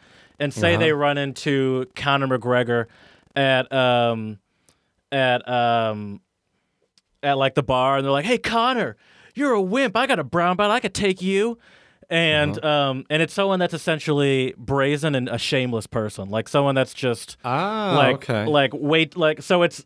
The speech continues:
Speaker 1: so it's like you're sh-, you're shameless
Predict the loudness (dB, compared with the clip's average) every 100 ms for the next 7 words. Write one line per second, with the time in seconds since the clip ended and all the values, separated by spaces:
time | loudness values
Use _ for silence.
0 | -10 0 2 2 2 2 0 -6 -20 -20
1 | -20 _ _ _ -4 0 2 2 0 -4
2 | -4 -2 -2 0 0 0 0 -2 -4